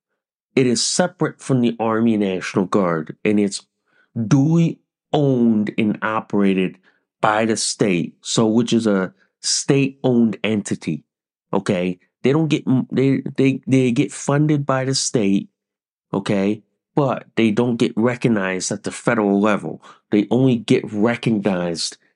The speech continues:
at the state level. So basically, if the Texas Army National Guard gets federalized, the Texas State Guard comes in,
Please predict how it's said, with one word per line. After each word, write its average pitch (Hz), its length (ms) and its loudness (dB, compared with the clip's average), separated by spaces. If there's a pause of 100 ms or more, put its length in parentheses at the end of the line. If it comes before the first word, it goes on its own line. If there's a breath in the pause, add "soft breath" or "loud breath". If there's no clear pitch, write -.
(120)
at 90 220 -6
the 95 100 0
state - 800 -2
level. 78 480 -4 (460)
So 104 320 2
basically, 120 720 0
if 92 140 -4
the 107 80 -2
Texas - 420 -2
Army 160 260 4
National 143 380 2
Guard 139 260 0
gets 120 220 -4
federalized, 165 840 -2 (1080)
the 120 200 -2 (200)
Texas 156 400 -2
State 120 240 0
Guard 117 600 -2
comes 113 340 0
in, 135 340 0